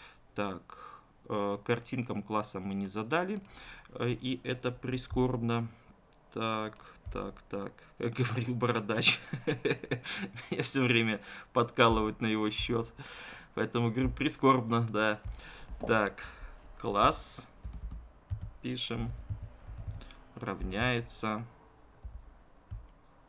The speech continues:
Так, ref и M G. Всё.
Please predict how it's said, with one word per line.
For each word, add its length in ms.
Так, 600
ref 380
и 260
M 340
G. 320
Всё. 360